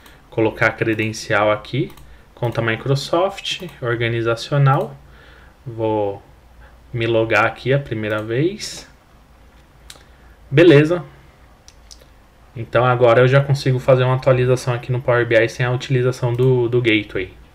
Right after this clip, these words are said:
tá? Ele mesmo fala que você não precisa do gateway para esse conjunto de dados. Então beleza.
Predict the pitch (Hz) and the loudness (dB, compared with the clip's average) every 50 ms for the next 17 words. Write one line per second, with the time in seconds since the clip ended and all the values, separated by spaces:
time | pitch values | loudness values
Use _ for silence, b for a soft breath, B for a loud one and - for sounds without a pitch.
0 | b b b b b b b - - 92 92 92 - - - - - - - 98 | b b b b b b b -12 -10 -8 -8 -8 -10 -14 -20 -20 -20 -16 -12 -12
1 | 95 98 98 98 104 107 104 - 113 104 104 - - 113 104 107 - - 107 104 | -10 -8 -8 -8 -8 -10 -6 -2 0 0 0 0 -2 -4 -6 -6 -6 -6 -8 -8
2 | 104 - 110 - - 113 110 117 120 127 127 120 117 120 127 - 151 151 147 - | -6 -6 -8 -4 -2 -2 -2 0 0 0 0 2 0 0 0 -2 -4 -4 -2 -2
3 | 143 135 139 139 143 143 143 139 - - 156 147 135 131 135 139 - 151 139 160 | 2 2 4 4 4 2 0 -4 -4 -2 0 2 2 4 2 2 2 2 2 4
4 | 160 139 107 98 101 110 - - - - B B B B B B B B B B | 4 2 2 0 -4 -8 -12 -16 -16 -18 B B B B B B B B B B
5 | B - 135 - 143 143 196 226 208 147 131 131 143 139 | B -8 0 2 4 4 6 6 8 8 8 8 6 2